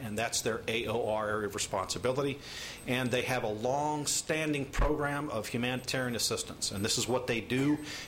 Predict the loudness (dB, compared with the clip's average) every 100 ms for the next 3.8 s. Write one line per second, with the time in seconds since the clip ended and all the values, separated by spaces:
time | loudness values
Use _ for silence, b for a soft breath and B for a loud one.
0 | -2 0 2 2 2 2 0 0 -2 0
1 | -2 -2 -2 -4 -2 0 2 2 2 0
2 | -4 B B B -2 0 2 0 2 2
3 | 2 2 2 2 2 0 -4